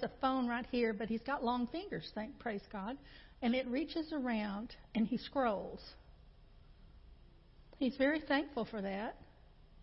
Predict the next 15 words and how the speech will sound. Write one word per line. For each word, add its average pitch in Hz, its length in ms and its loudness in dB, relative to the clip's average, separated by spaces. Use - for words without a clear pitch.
I 233 120 2
would 359 160 2
have 240 140 0
gone 214 220 0
insane 226 440 0
by 180 180 -6
now. 220 340 -10
But 269 120 0
he 311 180 4
told 349 260 -2
me 320 100 6
about 254 240 4
his 240 160 2
brother. 220 440 -2
He 277 100 -2